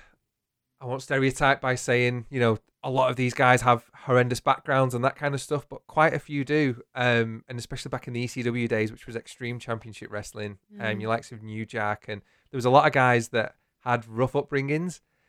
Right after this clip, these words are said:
Speaker 1: and then all of a sudden, you know, a life of violence led to this, um,
Speaker 2: And
Speaker 1: through
Speaker 2: also,
Speaker 1: people they
Speaker 2: uh,
Speaker 1: knew.
Speaker 2: but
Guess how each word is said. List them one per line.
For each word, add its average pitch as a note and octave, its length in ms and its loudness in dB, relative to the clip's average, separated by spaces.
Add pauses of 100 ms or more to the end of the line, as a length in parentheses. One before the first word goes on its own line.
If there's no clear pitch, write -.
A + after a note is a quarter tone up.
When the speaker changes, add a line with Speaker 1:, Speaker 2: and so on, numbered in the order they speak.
(440)
Speaker 1:
and B2+ 100 0
then B2 120 6
all C3+ 120 10
of A#2+ 80 6
a A#2 60 4
sudden, A2 500 4 (400)
you B2+ 120 -4
know, G#2+ 180 0 (320)
a B2 80 -2
life A#2+ 240 8
of A#2 120 -4
violence A#2+ 600 4
led A2+ 240 0
to - 100 -6
this, A2+ 540 2 (360)
um, A2 280 0
Speaker 2:
And A2 80 -2
Speaker 1:
through B2 100 2
Speaker 2:
also, C3 240 2
Speaker 1:
people - 140 2
they A2 100 2
Speaker 2:
uh, A2 60 0
Speaker 1:
knew. A#2 140 0
Speaker 2:
but G#3 280 2